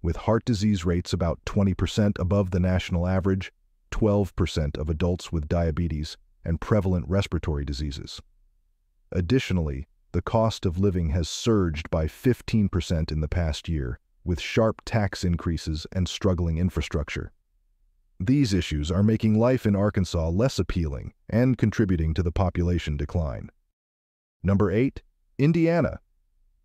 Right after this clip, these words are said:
Indiana, known for its lively communities and rich history, is experiencing a surprising trend that has caught the eye of experts. The state's population dropped by zero point eight percent from last year,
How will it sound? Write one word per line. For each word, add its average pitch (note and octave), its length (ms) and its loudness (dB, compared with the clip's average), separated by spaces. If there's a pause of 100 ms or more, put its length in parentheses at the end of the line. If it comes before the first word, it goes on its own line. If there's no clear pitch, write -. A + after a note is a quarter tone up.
(120)
Indiana, F#3 500 4
known A2 300 4
for G2+ 180 0
its E2+ 140 -6
lively A2+ 500 0
communities D#2+ 640 0
and D2 180 -4
rich F#2 240 -2
history, C2 520 -4 (180)
is C3 180 0
experiencing E3+ 760 0
a A2 40 2
surprising A2 600 0
trend D2+ 460 -2
that E2+ 100 -2
has E2+ 160 -4
caught B2 320 -2
the G#2 160 0
eye G2 220 2
of D#2+ 160 -2
experts. - 640 -6 (460)
The G#2+ 60 2
state's F3 380 -2
population G#2+ 720 2
dropped G#2 480 0
by E2 180 0
zero C3 380 2
point B2 360 -2
eight A2+ 220 -2
percent G2 420 0
from D#2 240 -4
last E2+ 380 -2
year, B1+ 300 -6